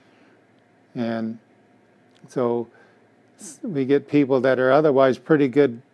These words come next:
prophecy teachers and everything, but then when they come up, they try to say,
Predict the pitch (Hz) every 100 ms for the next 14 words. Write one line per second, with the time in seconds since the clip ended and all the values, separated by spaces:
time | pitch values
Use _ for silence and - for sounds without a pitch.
0 | _ _ - 160 170 - 135 117 131 113
1 | 131 107 127 127 113 139 120 123 147 135
2 | 139 127 120 143 131 139 147 131 - 139
3 | 131 123 139 127